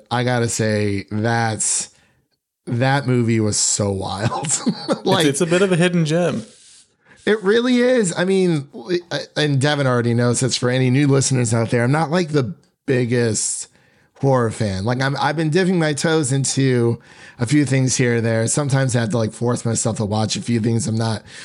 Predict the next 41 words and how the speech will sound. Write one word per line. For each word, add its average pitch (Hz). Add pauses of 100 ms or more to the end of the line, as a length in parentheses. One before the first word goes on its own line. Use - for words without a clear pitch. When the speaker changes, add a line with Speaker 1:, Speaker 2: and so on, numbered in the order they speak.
(140)
Speaker 1:
super 196
crazy 139
about, 120
but, 117
you 113
know, 101
I, 110
I, 110 (180)
I 117
soldier 135
on. 95 (420)
But, 113 (200)
um, 113 (440)
<laughs> -
yeah, 165
the 151
first 233
Orphan, 131
I 151
actually 143
liked 101
it 90
a 101
lot. 92
Like, 107
it 120
was, 120 (220)
the 147
twist 240
was 139
crazy. 98 (500)
And, 123
but 110
I 117
won't 135
say -
the 104
twist 98
just 110
for 110
people 117